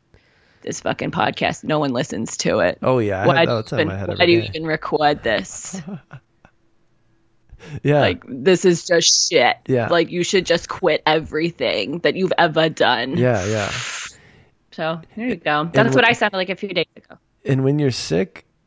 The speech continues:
Speaker 2: like, being sick really spurs all the negative thoughts and all the bitchy Brendas or whatever you call it.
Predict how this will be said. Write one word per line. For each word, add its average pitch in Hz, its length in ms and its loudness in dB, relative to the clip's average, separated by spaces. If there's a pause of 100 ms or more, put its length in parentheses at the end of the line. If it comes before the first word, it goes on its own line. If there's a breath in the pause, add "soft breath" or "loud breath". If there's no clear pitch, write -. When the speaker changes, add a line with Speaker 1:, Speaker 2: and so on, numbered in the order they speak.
(500)
Speaker 2:
like, 113 400 0 (760)
being 139 300 2
sick 117 320 -2
really 110 560 0 (280)
spurs 107 400 -2
all 107 100 0
the 104 100 -2
negative 98 320 -6
thoughts - 360 -6
and 107 80 -6
all 98 180 -6
the 95 180 -8 (600)
bitchy 104 300 -6
Brendas 101 360 -4
or 98 40 -10
whatever 98 240 -6
you 101 120 -8
call 107 220 -8
it. - 140 -12